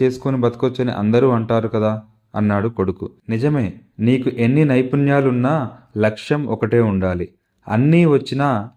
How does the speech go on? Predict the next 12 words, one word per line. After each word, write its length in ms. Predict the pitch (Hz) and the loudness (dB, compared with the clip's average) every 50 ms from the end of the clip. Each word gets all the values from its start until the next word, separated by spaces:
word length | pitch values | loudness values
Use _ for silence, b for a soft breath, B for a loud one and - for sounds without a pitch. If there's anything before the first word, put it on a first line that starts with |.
| _ - | _ -2
లక్ష్య 340 | 104 110 110 - - 151 143 | -2 -2 -2 0 0 0 0
సాధనకు 560 | - - 127 120 113 120 120 117 117 123 127 | 2 2 0 2 2 2 0 0 0 -2 -2
ఏదీ 480 | - - 110 113 123 120 135 147 139 - | 0 0 2 2 2 2 2 0 0 0
ఉపయోగపడకపోతే 1200 | 107 92 123 117 120 120 117 110 113 107 107 101 104 101 - 104 98 - 135 120 104 90 87 - - | -2 -2 2 2 4 2 2 0 0 -2 -2 -2 -6 -4 -4 -4 -2 0 0 0 0 -2 -4 -8 -6
ఏంటి 240 | - 107 104 110 123 | -4 -2 -2 0 0
లాభం? 380 | 117 110 104 104 98 104 107 110 - | 0 0 0 -2 -2 -4 -6 -6 -8
నీ 180 | 110 123 135 135 | -6 -2 -2 -2
ఫ్రెండ్స్ 500 | 127 - 135 135 151 151 - 156 139 113 - - - | -2 -2 -2 -2 -2 -2 -2 -2 0 0 -2 -4 -2
నీ 180 | 110 117 123 127 | 0 0 2 0
అంత 160 | 123 120 120 | 0 0 -2
బాగా 380 | 113 107 104 110 117 120 139 143 | 0 0 0 0 0 0 -2 -4
చదవకపోవచ్చు, 920 | 139 139 120 110 117 131 135 135 147 127 123 113 107 101 90 - - - | -2 -2 0 0 0 0 0 -2 -4 -2 -2 0 0 0 -2 -4 -12 -20